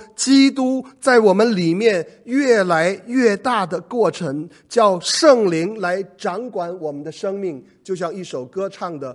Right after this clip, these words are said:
，“不再是我，而是基督在我里面活着。”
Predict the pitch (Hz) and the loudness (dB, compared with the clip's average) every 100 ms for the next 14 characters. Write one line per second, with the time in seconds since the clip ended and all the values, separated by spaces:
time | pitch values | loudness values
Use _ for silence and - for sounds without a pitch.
0 | _ _ 175 - 208 175 - - 233 175 | _ _ -10 -4 -4 -4 -6 -8 -4 -4
1 | 131 120 127 _ - 131 135 - 143 - | -4 -8 -10 _ -10 -10 -8 -10 -12 -10
2 | 185 185 170 170 185 _ _ - 240 190 | -10 -10 -12 -12 -14 _ _ -8 -4 -4
3 | 151 127 143 - 156 135 117 120 165 131 | -4 -6 -8 -10 -12 -10 -6 -2 -2 -2
4 | 117 - - 117 135 147 | -8 -18 -10 -8 -8 -12